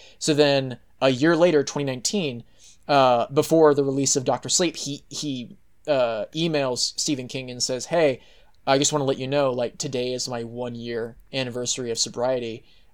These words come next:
Um, and it's all thanks to, you know, to, like, the making of your book into my movie." And Stephen King says, "It's funny, today's also my anniversary."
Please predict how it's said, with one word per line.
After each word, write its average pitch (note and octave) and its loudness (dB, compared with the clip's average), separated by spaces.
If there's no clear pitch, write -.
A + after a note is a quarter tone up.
Um, A#2+ 0
and C3+ 0
it's - -4
all C3+ 4
thanks A#2+ -4
to, A#2 -8
you C3+ -8
know, A2+ -6
to, D#3 -4
like, C#3 0
the D3+ 4
making C3+ 0
of B2 0
your C#3 2
book B2+ 2
into B2 -8
my B2 -8
movie." A#2 -10
And F3 2
Stephen C#3 2
King C#3+ -4
says, B2+ 0
"It's C#3+ 0
funny, C#3+ 2
today's D#3+ 6
also C#3+ 4
my A#2+ -2
anniversary." - -8